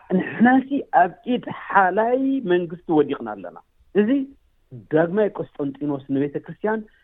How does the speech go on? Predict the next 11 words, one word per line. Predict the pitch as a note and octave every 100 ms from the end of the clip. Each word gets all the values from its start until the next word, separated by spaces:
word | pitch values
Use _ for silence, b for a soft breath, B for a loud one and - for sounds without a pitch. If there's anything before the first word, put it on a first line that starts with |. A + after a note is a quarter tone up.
| _ -
ልዕል | C#3 D3+ - F3 F3+ D3
ንምባል | C3+ C3+ C3+ - G3+ G#3
ዝተበገሰ | B2 D#3+ D#3 C3+ A#2 - E3+ F3 - G3+ - _ -
እዩ | G3+ E3 - - -
ኢሎም | F3 D3 C3+
ኣሚኖም | D3 C3+ B2+
እዮም | A#2
ተበጊሶም። | A#2+ G#2+ - - - -
ሕጂ | B3+ B3+ G#3+ A#3+ - _ -
ኣብዚ | F#3 E3+
ኩሉ | - B3+